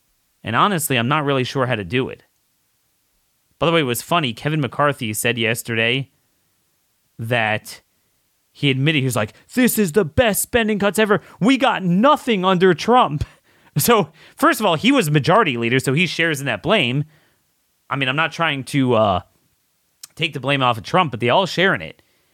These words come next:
So, first of all, he's right. So, I guess if you set the baseline that low, you're like, "Well, we got something." But it's not true because th-, this is nothing. It's a,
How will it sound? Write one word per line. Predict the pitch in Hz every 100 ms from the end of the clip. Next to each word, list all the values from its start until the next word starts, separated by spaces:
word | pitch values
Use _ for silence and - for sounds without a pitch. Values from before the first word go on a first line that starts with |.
| _ _ _
So, | - 208
first | 294 311
of | 190
all, |
he's | 170 160 131
right. | 170 269 92 - _ -
So, | 220
I |
guess | 196 269 277
if | 214
you | 208
set | - 247 240
the |
baseline | 156 190 208 202 185 170
that | 156 127
low, | 180 269 139 135
you're |
like, | 131 123
"Well, | 131 156
we | 143
got | 131 165
something." | - 226 180 - -
But | 220
it's | - -
not | 226 175
true | - - 233 170 - 131 _ _ - -
because | 208 - 214 160 - _ _
th-, | 131 - _
this | 131 135 277 - -
is | 247 269 151
nothing. | 165 180 233 - 90 -
It's | - 196
a, | 196